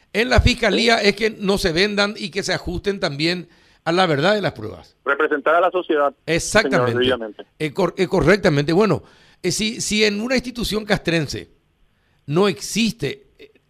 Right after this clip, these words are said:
Speaker 1: patriotismo, entonces, no sé cómo que, es, es una sociedad perdida.
Speaker 2: Sí, sí, y el, el, el, el sistema,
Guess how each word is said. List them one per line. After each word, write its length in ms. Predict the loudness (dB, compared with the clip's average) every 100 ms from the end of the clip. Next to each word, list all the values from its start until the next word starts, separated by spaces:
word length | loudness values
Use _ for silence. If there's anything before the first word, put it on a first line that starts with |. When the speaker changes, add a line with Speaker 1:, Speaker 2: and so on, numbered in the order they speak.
| _ _
Speaker 1:
patriotismo, 640 | 0 0 -4 -6 -8 -8
entonces, 380 | -10 -12 -12 -14 _ _ _ _ _ _
no 180 | -6 -4
sé 260 | -2 -2 -4
cómo 140 | -6
que, 60 | -10 -8
es, 280 | -6 -6 -4
es 180 | -4 -4
una 120 | -4
sociedad 360 | -6 -4 -4 -2
perdida. 400 | -4 -4 -4 -2
Speaker 2:
Sí, 260 | -2 -2 -6 _ _ _ _ _ _ _
sí, 300 | -4 -2 -2
y 100 | -4 -2
el, 160 | -2
el, 160 | 0 0
el, 180 | 0 -2
el 140 | -4 -6
sistema, 540 | -10 -4 -4 -2 -2